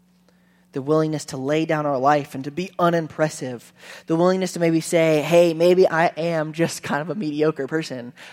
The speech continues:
but I'm gonna be a faithful, <laughs> mediocre person." It's a lot different than a lot of what our culture tells us of how great and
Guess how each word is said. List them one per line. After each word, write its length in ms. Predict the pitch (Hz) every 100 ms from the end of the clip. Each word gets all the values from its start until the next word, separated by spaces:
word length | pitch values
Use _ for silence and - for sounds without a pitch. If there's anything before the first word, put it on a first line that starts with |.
| - -
but 120 | 135
I'm 160 | 135
gonna 200 | 156 139
be 180 | 123 123
a 60 | 107
faithful, 560 | - 156 151 - 123
<laughs> 20 | 135
mediocre 460 | 143 139 139 170
person." 500 | - 170 - 127 113 - _ _ _ _ _ _ _ _ _ _ _ _ _ _ _ -
It's 80 |
a 40 | 190
lot 160 | 190
different 340 | 180 202 196 143
than 120 | 170
a 40 |
lot 160 | 156 160
of 60 | 165
what 100 | 156
our 80 |
culture 360 | 139 185 180 156
tells 260 | 175 175 160
us 180 | 139 135
of 100 | 135
how 180 | 147
great 380 | 139 139 170 170
and 100 | 143